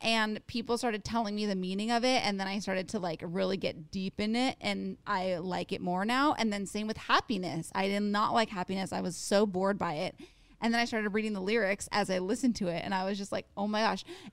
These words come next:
I almost felt like people know me better than I know myself, because they were like,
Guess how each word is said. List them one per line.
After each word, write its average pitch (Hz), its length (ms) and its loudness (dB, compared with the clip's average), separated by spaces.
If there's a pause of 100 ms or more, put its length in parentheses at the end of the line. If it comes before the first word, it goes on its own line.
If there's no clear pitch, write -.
(120)
I 226 100 6
almost 262 380 2
felt 240 180 8
like 247 180 0
people 233 600 2
know 202 280 -2
me 208 160 0
better 196 240 0
than 190 100 0
I 185 120 0
know 175 120 -2
myself, 175 600 -4
because 277 220 2
they 269 100 8
were 277 80 10
like, 294 160 10